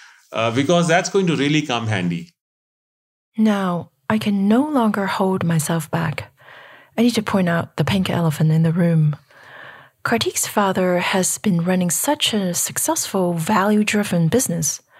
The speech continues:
Speaker 2: Karthik worked in the business before Kellogg and has been an active advisor in the business after Kellogg,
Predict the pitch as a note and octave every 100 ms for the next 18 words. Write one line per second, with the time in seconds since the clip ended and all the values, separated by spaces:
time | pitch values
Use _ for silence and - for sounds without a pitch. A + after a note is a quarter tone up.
0 | - - _ - D#3+ E3+ F3+ - D3+ A3+
1 | - G#3+ G#3 F3 E3 E3 D#3+ - - D3
2 | - D#3+ D3+ D#3 D#3+ F3 A3 - - -
3 | - B3+ B3 B3 B3 - B3 A#3+ A#3 B3
4 | B3 B3 A#3 F#3+ G#3+ E4 D#4+ F3+ F#3 F3+
5 | E3+ F3 - D#3 - - D4+ - D#3+ -
6 | D#3 D3+ D3+